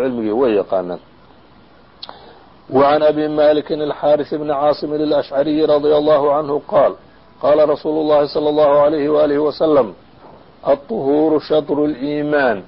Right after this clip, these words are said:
Tahaaro qaadadku waa iimaanka nuski.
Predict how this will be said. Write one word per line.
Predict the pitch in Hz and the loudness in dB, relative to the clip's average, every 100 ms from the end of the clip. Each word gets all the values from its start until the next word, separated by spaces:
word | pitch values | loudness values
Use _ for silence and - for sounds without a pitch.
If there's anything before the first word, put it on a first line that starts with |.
| - - - _ - - | -20 -20 -20 _ -20 -4
Tahaaro | 123 127 131 127 | 0 4 4 4
qaadadku | 120 135 147 139 131 - - 117 87 - - - _ - | 2 2 4 4 2 -2 -8 -6 -6 -10 -20 -20 _ -6
waa | 113 123 | 2 2
iimaanka | 120 117 113 117 - 113 | 2 -6 -4 -4 -4 -8
nuski. | 101 98 - - 107 | -8 -10 -14 -18 -16